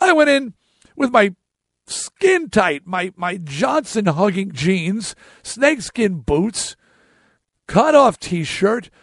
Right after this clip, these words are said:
cut off denim vest, Twisted Sister colors. My hair just poofed out,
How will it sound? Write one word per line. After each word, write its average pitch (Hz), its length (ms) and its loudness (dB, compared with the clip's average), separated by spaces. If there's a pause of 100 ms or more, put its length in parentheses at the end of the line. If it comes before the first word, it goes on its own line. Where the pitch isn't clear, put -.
(240)
cut 269 260 4
off 247 240 2
denim 190 340 2
vest, 135 480 -2
Twisted 214 320 -6
Sister 175 240 -4
colors. 156 560 -2 (400)
My 175 180 2
hair 208 480 0
just 147 300 -8
poofed 208 340 0
out, 180 260 0